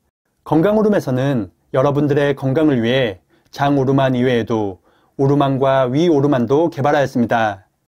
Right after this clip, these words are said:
염증 때문에 걱정이라면 오름환을, 그리고 위가 예민하고 소화가 잘 되지 않는다면 위오름환도 만나보시기 바랍니다. 건강오름의 모든 제품들은 댓글의 링크나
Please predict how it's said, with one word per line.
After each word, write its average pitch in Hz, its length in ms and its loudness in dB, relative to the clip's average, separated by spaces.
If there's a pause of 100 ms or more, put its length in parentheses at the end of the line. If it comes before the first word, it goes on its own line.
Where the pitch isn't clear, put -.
(480)
염증 160 340 0
때문에 214 400 0
걱정이라면 123 880 0 (120)
오름환을, 131 800 -2 (400)
그리고 143 400 0
위가 151 380 0
예민하고 127 720 -2 (180)
소화가 175 460 -2
잘 143 240 -2
되지 139 200 -2
않는다면 117 680 -2 (400)
위오름환도 139 800 2
만나보시기 131 680 -2
바랍니다. 120 720 -2 (600)
건강오름의 214 680 0
모든 147 260 0
제품들은 123 680 -2 (300)
댓글의 139 520 -2
링크나 120 600 -2